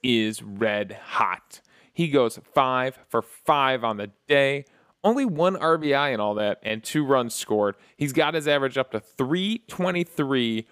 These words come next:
with a nine forty-seven O P S. Uh, in classic form on yesterday's episode, I completely forgot to name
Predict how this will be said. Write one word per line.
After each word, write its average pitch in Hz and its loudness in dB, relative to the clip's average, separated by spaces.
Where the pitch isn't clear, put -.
with 131 0
a 135 4
nine 135 -2
forty-seven 120 2
O 110 0
P 107 -4
S. - -10
Uh, 143 0
in 147 -2
classic 185 -4
form 156 0
on 120 -2
yesterday's 127 -2
episode, 135 0
I 120 -2
completely 135 -4
forgot 123 -2
to 117 -4
name 117 -2